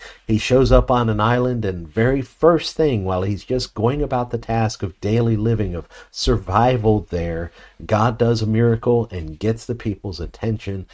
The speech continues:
and provides opportunity for great ministry there. God is never not working. And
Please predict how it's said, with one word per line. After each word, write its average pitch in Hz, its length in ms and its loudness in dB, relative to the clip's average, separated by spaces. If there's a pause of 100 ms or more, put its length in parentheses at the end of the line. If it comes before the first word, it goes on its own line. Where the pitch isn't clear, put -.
(240)
and 78 140 -14
provides 95 480 0
opportunity 82 720 -4
for 87 180 -14
great 78 320 -10
ministry 76 440 -12
there. 65 260 -12
God 113 240 -4
is 131 180 -6
never 95 760 -4 (460)
not 85 520 -8 (400)
working. 85 680 -6 (520)
And 117 300 2